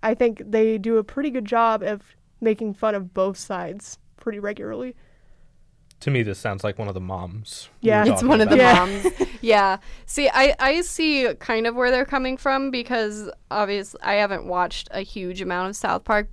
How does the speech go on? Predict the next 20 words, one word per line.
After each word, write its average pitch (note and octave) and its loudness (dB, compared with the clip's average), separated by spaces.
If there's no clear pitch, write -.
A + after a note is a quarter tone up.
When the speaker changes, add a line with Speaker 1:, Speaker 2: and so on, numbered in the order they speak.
Speaker 3:
but G3+ 2
I F#3+ -2
have F#3 -2
interacted, E3+ -4
unfortunately, E3+ -6
all F#3+ 2
throughout A3 4
high A#3 2
school F#3 0
with A3 -2
those F#3+ 4
Speaker 1:
<laughs> C4 -4
Speaker 3:
people G3+ -2
who G3 -4
were F3 0
like, D#3+ -2
"South D#3 -2
Park E3+ -2
is E3+ -2
life." E3 2